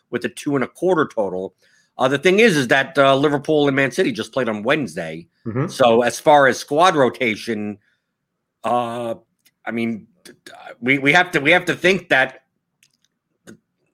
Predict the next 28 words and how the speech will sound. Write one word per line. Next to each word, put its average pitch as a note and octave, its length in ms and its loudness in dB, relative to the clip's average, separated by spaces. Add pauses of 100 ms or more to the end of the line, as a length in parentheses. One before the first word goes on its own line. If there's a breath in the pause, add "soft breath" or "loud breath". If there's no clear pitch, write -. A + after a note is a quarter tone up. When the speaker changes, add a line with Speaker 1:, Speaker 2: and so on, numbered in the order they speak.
(120)
Speaker 1:
we C#3+ 120 -8
may F3 160 4
not F3 220 2
get F#3 180 2
the F3 80 2
regular B2+ 400 0
starters C#3+ 720 -4
in C3 100 -6
Speaker 2:
Yeah. F2 180 -4
Speaker 1:
all D3 280 2
the C#3 100 -8
positions. B2+ 600 -10 (220 soft breath)
It's - 120 -18
quite F3 300 0
possible. D3+ 580 0 (340 soft breath)
I D3+ 100 0
mean, G3 120 4
it's G#3 120 -2
possible F#3+ 400 0
that F#3+ 160 2
Salah F#3+ 360 4
sits. - 500 -14 (260)
Speaker 2:
Yep. C#3 140 2
Speaker 1:
It's - 100 -12
quite F3+ 260 2
possible E3 580 0
that, D3+ 340 2
uh, D3 320 2